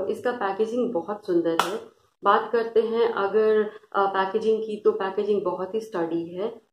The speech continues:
तो नेट वेट है इस प्रोडक्ट का सिक्सटीन ग्राम। अ, इसमें हमें मिल जाते हैं तीन, इसमें हमें मिल जाते हैं तीन न्यूड शेड्स।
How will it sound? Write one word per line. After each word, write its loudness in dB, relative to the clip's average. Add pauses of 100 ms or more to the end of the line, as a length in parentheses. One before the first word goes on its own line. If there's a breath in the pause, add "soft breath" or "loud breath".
(160)
तो -4
नेट -2
वेट 4
है 2
इस 0
प्रोडक्ट 0
का -4
सिक्सटीन -2
ग्राम। -2 (240 loud breath)
अ, 2
इसमें 2
हमें 2
मिल 4
जाते 0
हैं -2 (420)
तीन, 2 (460)
इसमें -4
हमें 2
मिल 2
जाते 0
हैं -4
तीन 0
न्यूड 4
शेड्स। -2